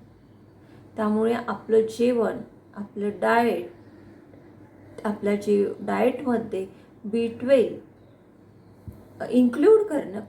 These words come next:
खूप महत्त्वाचं आहे. तर आपण आज जाणून घेणार आहोत की आपलं घरच्या घरी कसं काय बी ट्वेल्व आपण ओळखायचं की ते, अ, कमी झालं आहे का.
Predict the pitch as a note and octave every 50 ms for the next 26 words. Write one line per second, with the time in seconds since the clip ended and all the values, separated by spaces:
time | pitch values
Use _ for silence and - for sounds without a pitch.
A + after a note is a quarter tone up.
0 | - - - - F4+ G4 G4 - - C4 - - - - F#3 E3+ E3+ D#3+ - -
1 | D#3+ C#3+ C#3+ - - - - - - - - - - - - - - - - -
2 | - - - - - G4 G4+ A4 A4+ A4+ A4+ - - - - B3+ B3 - D4+ F4+
3 | F4 D#4 D#4+ F4+ F4 - F#4+ E4+ D#4+ E4 E4 E4+ E4+ F4 E4+ D#4 D#4 D#4 D#4 D#4
4 | D4+ D4+ D4+ - G#4 F#4+ - - - C4+ - - - - G#3+ - - - - F#3
5 | F#3 F#3+ G3 G#3 G4+ F4 F4 F4 F4+ F4+ F4 - G4+ F#4+ - G#4+ A4 A#4 A4 -
6 | - - - - - - - - - - A#3+ A#3+ D#4 E4 E4+ D#4+ F4 F4+ F4 E4
7 | - - E4 E4 E4 D4 C4+ C4+ C#4 - - C#4+ A3+ G#3+ - - - G3 F#3+ F#3+
8 | - - - - - - - - - - - - - - - - A#3 A#3 - A#3+
9 | A#3 A3+ A3 - - - G3+ G3+ G3+ G3 G3 G3 - - G3 G3+ G#3 G3+ G3+ -
10 | G#3 G3+ F#3 F#3+ G3 G3+ F#3+ F3 - - G3+ F3 - - F#3 D#3+ D3